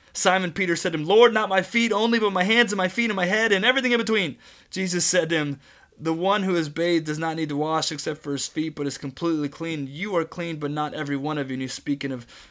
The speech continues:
Judas, for he knew who was to betray him. Verse twelve, when he had washed their feet and put on his outer garments, he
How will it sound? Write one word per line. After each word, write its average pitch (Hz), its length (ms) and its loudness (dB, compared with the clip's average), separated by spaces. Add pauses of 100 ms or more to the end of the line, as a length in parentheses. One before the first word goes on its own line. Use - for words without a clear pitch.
(100)
Judas, 139 400 0
for 160 160 -4
he 165 160 -4
knew 160 400 -2 (160)
who 165 140 -2
was 160 180 0
to 147 100 -6
betray 143 400 -4
him. 135 240 -4 (180)
Verse 160 260 0
twelve, 151 300 0
when 160 120 0
he 190 80 -2
had 180 100 0
washed 170 400 0
their 214 140 -4
feet 165 360 -4 (240)
and 147 140 -12
put 190 160 -2
on 175 160 2
his 151 140 -2
outer 165 280 0
garments, 135 440 -4
he 165 200 -4